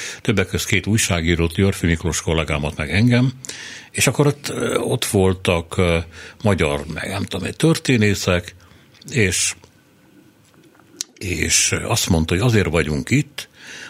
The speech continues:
hogy ezek az ellenségeskedő népek megbékéljenek.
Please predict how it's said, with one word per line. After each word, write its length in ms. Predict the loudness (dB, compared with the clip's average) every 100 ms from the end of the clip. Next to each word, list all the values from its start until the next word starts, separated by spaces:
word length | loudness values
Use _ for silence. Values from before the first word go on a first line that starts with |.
| -4
hogy 160 | 2
ezek 220 | 4 2
az 120 | 2 2
ellenségeskedő 920 | 2 2 0 0 0 -2 -2 -2 0
népek 480 | 2 0 0 -6 -2
megbékéljenek. 1080 | -4 -2 -6 -6 -6 -6 -6 -8 -8 -10